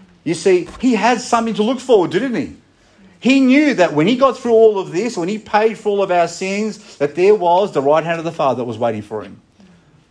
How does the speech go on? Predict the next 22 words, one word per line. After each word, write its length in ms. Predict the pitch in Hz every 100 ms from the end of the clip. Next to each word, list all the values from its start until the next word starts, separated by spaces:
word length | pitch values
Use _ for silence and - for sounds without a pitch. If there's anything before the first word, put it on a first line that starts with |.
| _ _ _ _ _ _ _
And 100 | 143
he 60 | 160
was 120 | 175
going 200 | 156 160
to 80 | 160
be 120 | 165
glorified, 720 | 139 147 139 123 127 120 127 - _ -
that 200 | 135 127
we 140 | 143
were 140 | 170
going 220 | 156 156 151
to 60 |
be 120 | 156 160
saved, 420 | - 127 123 120
that 100 | 113
the 80 | 123
mission 360 | 135 147 175
was 140 | 160 147
going 200 | 156 147
to 60 |
be 120 | 135
complete, 580 | 139 139 131 120 117 117